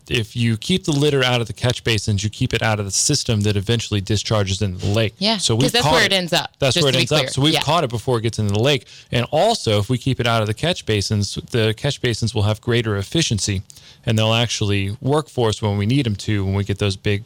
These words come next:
Speaker 1: summer downpours.
Speaker 2: So how, how is it organized? If, um, I, I have to have a team, or I can be an individual, and, like, I join my neighborhood group,
Speaker 1: Yeah,
Speaker 2: or
Speaker 1: you can, you can register as a team or as an individual. You can,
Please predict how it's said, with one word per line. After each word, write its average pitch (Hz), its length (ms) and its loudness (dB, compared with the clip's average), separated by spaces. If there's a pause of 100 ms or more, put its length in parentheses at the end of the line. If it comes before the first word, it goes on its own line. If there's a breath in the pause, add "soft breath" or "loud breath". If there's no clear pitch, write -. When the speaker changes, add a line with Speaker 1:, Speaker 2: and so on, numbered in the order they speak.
Speaker 1:
summer 104 280 0
downpours. 98 540 -2 (360 loud breath)
Speaker 2:
So 277 520 2
how, 277 320 2
how 285 260 2
is 269 120 0
it 277 160 2
organized? 196 680 0
If, 190 320 0
um, 185 460 2
I, 180 300 -4
I 180 140 2
have 185 300 -2
to 180 80 -2
have 170 120 2
a 160 40 -2
team, 269 540 2
or 202 80 4
I 185 140 2
can 175 160 -2
be 175 120 0
an 170 100 4
individual, 202 960 2
and, 180 160 0
like, 170 180 -2
I 170 120 2
join 170 320 2
my 170 120 4
neighborhood 208 500 2
group, 214 460 2
Speaker 1:
Yeah, 170 180 4
Speaker 2:
or 175 120 2
Speaker 1:
you 175 40 2
can, 151 160 0 (120)
you 147 140 2
can 139 120 2
register 143 360 0
as 120 160 2
a 110 40 -6
team 160 360 2
or 151 240 2
as 151 120 0
an 156 80 0
individual. 147 580 2
You 117 80 -2
can, 117 140 0